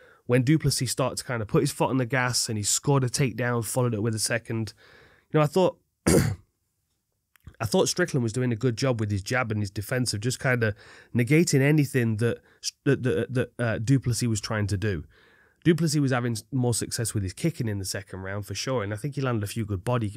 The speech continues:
body punches as well. But still, it was the last ninety seconds where du Plessis was like, "Right, I can feel the swelling coming on. I'm being stifled with these single shots.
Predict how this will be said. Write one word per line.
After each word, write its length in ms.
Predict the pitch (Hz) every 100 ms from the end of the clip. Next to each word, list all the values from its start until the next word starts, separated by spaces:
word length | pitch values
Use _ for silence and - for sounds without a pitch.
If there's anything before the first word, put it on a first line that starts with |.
| -
body 220 | 120 113
punches 460 | 104 98 - 92
as 140 | 90 95
well. 260 | 107 92 - - - _ _ _
But 140 | 123 98
still, 480 | - - 131 104 -
it 160 | 131
was 160 | 127 110
the 80 | 120
last 260 | 131 -
ninety 320 | 131 120 107
seconds 540 | 101 131 117 - 95 92
where 160 | 101
du 220 | 101 117 104
Plessis 340 | 107 - 101
was 240 | 92 107
like, 220 | 104 90 -
"Right, 340 | 101 90 87 - - - -
I 60 | 110
can 180 | 104
feel 240 | 95 156 165
the 100 | 147
swelling 380 | - 131 120 113
coming 320 | - 110 104
on. 220 | 98 95 - _ -
I'm 80 |
being 280 | 92 139 160
stifled 520 | - - 123 113 120
with 160 | 107 104
these 180 | 113 107
single 340 | - 113 104
shots. 380 | 101 110 101 -